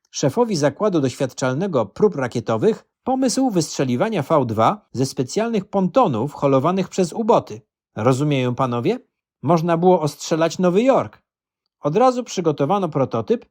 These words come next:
i U tysiąc sześćdziesiąt trzy przeprowadził próby na wodach Zatoki Gdańskiej. "Widziałem kiedyś program w telewizji z dokumentalnymi zdjęciami ukazującymi przebieg procedury startowej V dwa",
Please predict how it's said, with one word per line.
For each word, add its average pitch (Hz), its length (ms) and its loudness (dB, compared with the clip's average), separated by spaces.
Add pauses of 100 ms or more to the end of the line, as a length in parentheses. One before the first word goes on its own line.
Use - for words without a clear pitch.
(140)
i 127 200 -8
U 233 280 0
tysiąc 147 500 -4
sześćdziesiąt 123 580 -6
trzy - 440 -4 (220)
przeprowadził 156 640 0
próby 151 540 0 (160)
na 160 140 0
wodach 240 300 2
Zatoki 160 400 -2
Gdańskiej. 143 680 -2 (960)
"Widziałem 160 420 2
kiedyś 165 300 0
program 190 400 0
w - 40 -18
telewizji 151 720 0 (160)
z 107 100 -8
dokumentalnymi 151 800 0
zdjęciami 147 720 -2
ukazującymi 151 800 -2
przebieg 202 380 0
procedury 151 500 0
startowej 147 520 -2
V 156 200 0
dwa", 170 420 0